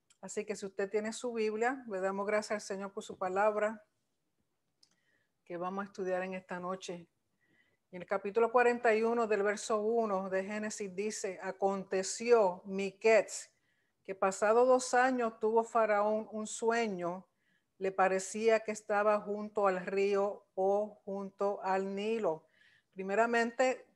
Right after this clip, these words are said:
ya han pasado dos años desde que José o Joseph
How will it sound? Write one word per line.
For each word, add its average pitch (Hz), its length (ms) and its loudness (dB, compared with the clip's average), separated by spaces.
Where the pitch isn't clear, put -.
ya 202 140 2
han 214 120 0
pasado 240 460 4
dos 226 260 2
años 240 340 2
desde 226 400 0
que 240 480 0
José 233 500 2
o 220 200 4
Joseph 226 640 2